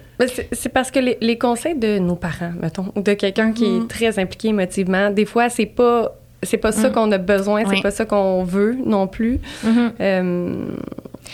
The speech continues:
Speaker 3: Puis, dans un autre sens aussi, je trouve que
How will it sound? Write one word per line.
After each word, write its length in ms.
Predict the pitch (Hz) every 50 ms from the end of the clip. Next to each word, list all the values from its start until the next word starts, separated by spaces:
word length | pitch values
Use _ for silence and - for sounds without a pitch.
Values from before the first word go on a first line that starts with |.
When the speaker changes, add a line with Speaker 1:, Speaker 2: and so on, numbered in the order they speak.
| - - -
Speaker 3:
Puis, 280 | 226 226 - - - -
dans 260 | 185 202 208 202 202
un 120 | 208 202 214
autre 160 | 254 311 302
sens 340 | - - 240 240 233 - 226
aussi, 360 | 202 - - 233 247 294 427 - - - -
je 100 | - -
trouve 260 | - - 247 254 -
que 100 | - 202